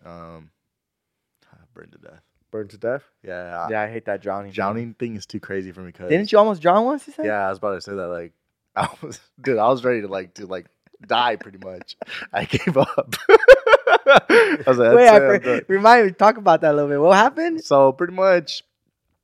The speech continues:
Speaker 1: I was at a pool. You know how, like, when you're kids, you like to wrestle in a pool. You know,
Speaker 3: Okay,
Speaker 1: I
Speaker 3: yeah,
Speaker 1: wanna
Speaker 3: yeah,
Speaker 1: do
Speaker 3: yeah,
Speaker 1: that.
Speaker 3: that's right.
Speaker 1: I never really messed with that. Like, I didn't really care about wrestling. But I had a cousin, and then, uh, pretty much what he did, he, I was just chilling on the, like, a lounge chair type of thing,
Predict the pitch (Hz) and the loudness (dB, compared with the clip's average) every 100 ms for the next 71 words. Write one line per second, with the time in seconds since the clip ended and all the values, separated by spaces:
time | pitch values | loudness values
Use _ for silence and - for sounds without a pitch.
0 | _ _ 143 170 165 - 117 120 104 107 | _ _ -10 -4 -4 -4 -4 -2 -2 -4
1 | 120 110 92 98 90 - 110 101 95 95 | -4 -4 -6 -10 -14 -12 -10 -10 -12 -12
2 | 90 90 98 - 98 85 - 101 92 85 | -12 -10 -10 -10 -16 -18 -14 -12 -8 -8
3 | 135 143 127 127 123 113 107 87 113 113 | -6 -4 -2 -2 -4 -6 -8 -8 -10 -16
4 | - 120 156 202 175 180 175 147 170 - | -8 -4 -2 -2 0 2 2 -2 -6 -8
5 | 156 104 87 92 95 113 127 117 117 113 | -8 -6 -6 -6 -6 -8 -8 -10 -10 -8
6 | 104 101 117 - 90 - _ _ _ 101 | -6 -6 -8 -12 -20 -20 _ _ _ -6
7 | 95 85 113 104 90 82 85 85 _ - | -6 -6 -8 -10 -12 -12 -18 _ _ -6
8 | 139 127 95 92 85 _ _ _ 95 95 | -6 -6 -12 -18 _ _ _ _ -16 -16
9 | 92 85 80 - - 117 117 110 - - | -14 -14 -14 -18 -18 -14 -10 -10 -12 -20
10 | _ _ _ _ _ _ - 113 110 113 | _ _ _ _ _ _ -10 -8 -6 -4
11 | 135 107 101 95 - - 131 151 160 - | -4 -6 -14 -20 -16 -10 -10 -10 -10 -6
12 | 185 175 165 135 110 92 _ _ _ 127 | -4 -4 -4 -6 -8 -10 _ _ _ -6
13 | 123 107 131 151 143 - 104 98 117 101 | -4 0 0 -2 -8 -18 -18 -20 -20 -20
14 | _ 110 98 | _ -16 -16